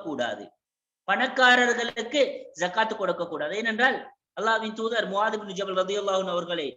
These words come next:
யமனுக்கு அனுப்புகின்ற பொழுது சொல்லி அனுப்பினார்கள், அது பணக்காரரிடம் வசூலிக்கப்பட்டு ஏழையிடம் கொடுக்கப்பட வேண்டும், தேவை உடையவருக்குத்தான் அது கொடுக்கப்பட வேண்டும்.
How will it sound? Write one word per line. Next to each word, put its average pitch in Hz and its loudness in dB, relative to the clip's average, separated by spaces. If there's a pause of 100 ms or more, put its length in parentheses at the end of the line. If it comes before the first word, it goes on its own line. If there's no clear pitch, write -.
(400)
யமனுக்கு 202 4
அனுப்புகின்ற 214 0
பொழுது 185 -4
சொல்லி 214 -4
அனுப்பினார்கள், 156 -4 (600)
அது 120 -2 (240)
பணக்காரரிடம் 196 4
வசூலிக்கப்பட்டு 226 -2 (500)
ஏழையிடம் 254 4
கொடுக்கப்பட 180 -2
வேண்டும், 117 -14 (260)
தேவை 254 4
உடையவருக்குத்தான் 247 2 (320)
அது 190 -6
கொடுக்கப்பட 196 0
வேண்டும். 127 -4